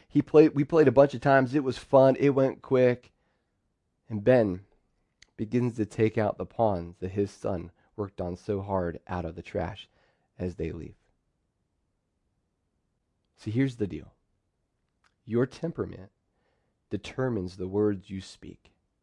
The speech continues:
But differences in our temperament <laughs> are not used to be, uh, not to be used as an excuse. Look, you and I, we have a choice. The words you use are the words you choose.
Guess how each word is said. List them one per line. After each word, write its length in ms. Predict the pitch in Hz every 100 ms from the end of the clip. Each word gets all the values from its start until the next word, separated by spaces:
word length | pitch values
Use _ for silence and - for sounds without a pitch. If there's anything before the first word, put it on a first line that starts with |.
| _ _ _ _ _ _ _ _ _ _ _ _ -
But 160 | 104
differences 760 | 131 147 - 151 143 131 113 -
in 420 | 117 113 107 104 -
our 160 | 95
temperament 600 | - 123 117 107 - 110
<laughs> 20 | -
are 180 | 104
not 360 | 104 101 104 -
used 240 | 101 95
to 60 | 95
be, 300 | 90 92 92 _ _ _ _ _ -
uh, 200 | 95 78
not 280 | 107 - -
to 60 |
be 120 | 101
used 300 | 101 98 95
as 80 | 90
an 80 | 85
excuse. 720 | 82 - - - - - _ _ _ _ _ _ _ _ _ _ _
Look, 140 | 120 - _ _ -
you 220 | 104 123
and 80 | 139
I, 100 | 123
we 100 | 113
have 100 | 127
a 60 | 110
choice. 540 | - 90 82 - - _ _ _ _
The 80 | 117
words 520 | 107 120 139 143 127
you 100 | 131
use 440 | 107 107 110 104 98
are 60 |
the 80 | 101
words 440 | 98 98 98 90
you 120 | 95 92
choose. 440 | - 85 85